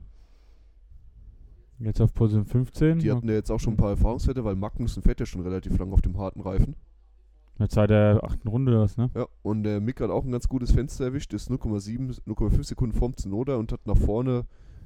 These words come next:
Speaker 2: knappe vier Sekunden zum Vettel. Also wenn er den Tsunoda jetzt erstmal noch hinter sich halten kann und die Reifen aufwärmt,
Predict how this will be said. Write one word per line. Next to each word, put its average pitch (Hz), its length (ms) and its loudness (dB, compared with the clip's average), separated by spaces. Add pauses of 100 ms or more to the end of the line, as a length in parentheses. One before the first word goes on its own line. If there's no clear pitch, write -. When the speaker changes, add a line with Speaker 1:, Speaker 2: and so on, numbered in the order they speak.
Speaker 2:
knappe 110 240 4
vier 131 220 2
Sekunden 123 420 -6
zum 101 140 -4
Vettel. - 300 2 (840)
Also 92 200 -4
wenn 107 120 0
er 113 120 0
den 107 140 -2
Tsunoda 113 340 0
jetzt 110 200 -2
erstmal 117 260 -4
noch 107 140 0
hinter 139 220 -2
sich 107 140 -8
halten 107 200 -4
kann 104 160 -4
und 95 100 -4
die 95 40 -6
Reifen 104 300 2
aufwärmt, 120 420 2